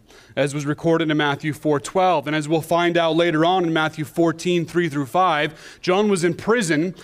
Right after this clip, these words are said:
because he had been calling out sin, because he had been zealous for the truth, zealous against wickedness, and even had gone to Herod the Tetrarch,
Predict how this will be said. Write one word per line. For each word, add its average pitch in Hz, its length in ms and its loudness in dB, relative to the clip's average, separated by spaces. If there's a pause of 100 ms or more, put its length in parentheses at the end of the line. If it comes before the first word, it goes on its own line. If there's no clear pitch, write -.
(180)
because 175 380 0
he 175 120 0
had 196 120 2
been 190 180 0
calling 220 520 0
out 165 420 -2 (220)
sin, 135 640 -2 (340)
because 170 300 -2
he 185 100 0
had 185 140 0
been 185 160 2
zealous 185 600 0
for - 360 -2
the 160 80 0
truth, 160 520 0
zealous 185 680 0
against 175 400 -2
wickedness, 160 720 -2 (320)
and 175 100 2
even 180 240 2
had 180 160 2
gone 185 360 2
to 160 100 0
Herod 185 420 0
the 175 80 -4
Tetrarch, 156 840 -4